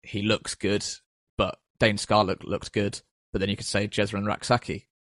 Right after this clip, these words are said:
looks really good. You know, so it could be, it's two sides of a coin. It, it could go either way. So these players are a risk, but, you know, I think, as we've said before, you know,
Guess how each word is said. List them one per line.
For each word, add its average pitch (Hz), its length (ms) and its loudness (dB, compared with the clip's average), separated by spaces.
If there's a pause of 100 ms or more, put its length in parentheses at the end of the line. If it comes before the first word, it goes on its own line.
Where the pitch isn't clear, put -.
(500)
looks - 180 -6
really 95 220 -2
good. 92 280 -4 (220)
You - 80 -4
know, 104 140 2
so 123 160 6
it - 100 2
could 117 120 0
be, 107 200 4 (460)
it's 117 120 -2
two 113 160 -4
sides 104 220 2
of - 80 -10
a - 20 -20
coin. 107 460 2
It, - 80 -4 (320)
it - 160 -14
could - 240 2
go 107 140 2
either 104 180 2
way. 110 220 4
So 117 160 2
these 139 160 6
players 113 240 6
are 110 180 0
a 98 60 -4
risk, - 360 -2 (540)
but, 101 240 4 (360)
you 101 100 -4
know, 90 180 0
I 107 100 2
think, - 460 -4 (640)
as 117 160 -2
we've 101 80 -8
said - 140 -2
before, 104 480 0 (440)
you 104 80 -4
know, - 140 -6